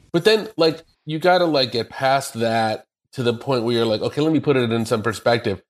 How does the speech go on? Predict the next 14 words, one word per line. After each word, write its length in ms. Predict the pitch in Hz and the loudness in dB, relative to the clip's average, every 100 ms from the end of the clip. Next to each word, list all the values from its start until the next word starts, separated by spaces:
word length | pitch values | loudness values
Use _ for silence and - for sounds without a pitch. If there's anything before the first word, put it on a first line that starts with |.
| _ _ _ | _ _ _
It's 80 | - | 0
not 100 | 170 | 2
my 140 | 143 135 | 2 2
fucking 320 | 135 131 107 | 2 2 0
business. 340 | 101 101 104 | 0 -2 -6
It's 100 | 110 | -4
not 120 | 143 131 | -2 -2
my 80 | |
fucking 300 | 127 110 110 | -2 -2 -2
life." 320 | 101 90 95 - _ _ _ _ _ _ | -4 -4 -6 -10 _ _ _ _ _ _
It's 320 | 123 120 - | -8 -6 -6
not, 380 | 139 147 151 - _ _ _ - | 2 2 2 -2 _ _ _ -18
you 280 | 107 120 113 | -10 -4 -4
know, 160 | - | -4